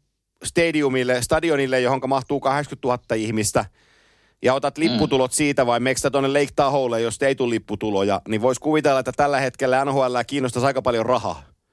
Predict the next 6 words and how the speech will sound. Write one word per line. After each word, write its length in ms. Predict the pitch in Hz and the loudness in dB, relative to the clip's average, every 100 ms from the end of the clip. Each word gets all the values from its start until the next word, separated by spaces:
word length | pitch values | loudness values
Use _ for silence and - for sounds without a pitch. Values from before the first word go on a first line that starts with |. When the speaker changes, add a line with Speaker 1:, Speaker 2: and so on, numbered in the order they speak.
| _ _ _ | _ _ _
Speaker 1:
tällaisen 320 | 123 123 117 | 0 2 2
kauden 280 | 110 107 98 | 2 0 2
jälkeen. 460 | 92 87 87 82 78 | 0 -4 -6 -8 -4
Speaker 2:
No, 180 | 95 - - _ _ _ _ _ _ _ - | -6 -6 -20 _ _ _ _ _ _ _ -2
kiinnostaa 580 | 104 101 98 - 101 | 0 2 0 2 2
varmaan, 560 | 104 110 98 85 80 76 | 2 0 -2 -6 -8 -10